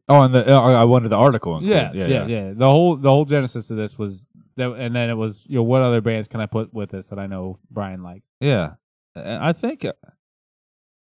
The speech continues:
Speaker 1: I would. I, mine's the same.
Speaker 2: Yeah?
Speaker 1: Really. You know, 'cause if you, if you,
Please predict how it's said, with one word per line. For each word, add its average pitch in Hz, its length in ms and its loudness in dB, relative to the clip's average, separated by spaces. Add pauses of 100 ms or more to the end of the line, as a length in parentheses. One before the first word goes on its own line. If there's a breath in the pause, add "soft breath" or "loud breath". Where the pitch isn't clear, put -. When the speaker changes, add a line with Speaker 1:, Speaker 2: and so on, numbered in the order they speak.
Speaker 1:
I 123 100 2
would. 190 160 2
I, 107 160 0
mine's 113 420 -2
the 101 120 -4
same. 101 440 -6 (280)
Speaker 2:
Yeah? 139 200 0
Speaker 1:
Really. 123 300 4 (720)
You 113 100 0
know, 113 120 4
'cause 123 180 2
if 113 120 -4
you, 135 180 0
if 127 240 -4
you, 120 420 -2